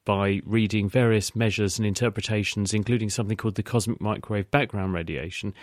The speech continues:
There are also what are called polarizations written into that that can tell us something about the fabric of the early universe. But we can't probe back any further than,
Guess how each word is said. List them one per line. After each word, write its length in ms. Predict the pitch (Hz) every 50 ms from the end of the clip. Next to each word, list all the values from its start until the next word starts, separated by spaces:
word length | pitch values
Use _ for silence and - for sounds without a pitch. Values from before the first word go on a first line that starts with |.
| - - - - - - - - -
There 160 | - 117 117
are 80 | 117 -
also 360 | - 139 139 - - 123 110
what 160 | 107 110 110 110
are 20 |
called 220 | - - 120 104
polarizations 1080 | - - - 127 120 120 113 113 110 107 104 95 120 120 120 - - - 98 90 87 92
written 200 | 107 - - 98
into 260 | 104 92 87 - -
that 220 | 98 98 92 - - -
that 180 | - 113 107 -
can 160 | - 113 104
tell 220 | 95 - 123 120
us 100 | 113 101
something 380 | - - 123 113 107 - 110 101
about 180 | 98 101 107 -
the 60 | 107
fabric 420 | - - 139 123 - 110 98 -
of 80 | 101 90
the 160 | 104 107 101
early 160 | 101 98 98
universe. 500 | 98 101 98 95 90 92 92 92 - - - _ - - - - - - _
But 120 | - 131 -
we 120 | 139 135
can't 360 | 123 - - 143 143 143 -
probe 380 | - - - 139 127 123 113 107
back 460 | - 123 117 117 - - - - - -
any 160 | - 117 120 110
further 420 | - - 139 139 135 104 110 101
than, 260 | 90 98 95 95 95